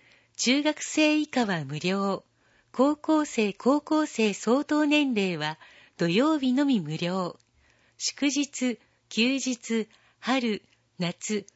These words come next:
冬休み期間を除く。広島城。電話二二一の七五一二、ファックス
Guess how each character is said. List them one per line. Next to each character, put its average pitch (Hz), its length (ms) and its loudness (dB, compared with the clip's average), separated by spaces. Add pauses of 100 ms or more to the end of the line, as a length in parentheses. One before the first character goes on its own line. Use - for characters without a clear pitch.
(180)
冬 185 260 0
休 285 260 0
み 302 120 0
期 - 160 -16
間 254 280 2
を 170 80 -2
除 143 320 -4
く。 - 240 -8 (2750)
広 226 320 2
島 311 240 4
城。 190 480 0 (920)
電 208 280 4
話 196 240 0 (340)
二 294 300 6
二 302 400 4
一 214 240 0
の 202 260 0
七 185 360 2
五 294 280 4
一 196 320 -2
二、 208 400 2 (400)
フ 214 100 -4
ァ 226 60 2
ッ 226 40 -6 (100)
ク - 80 -12
ス 185 260 -10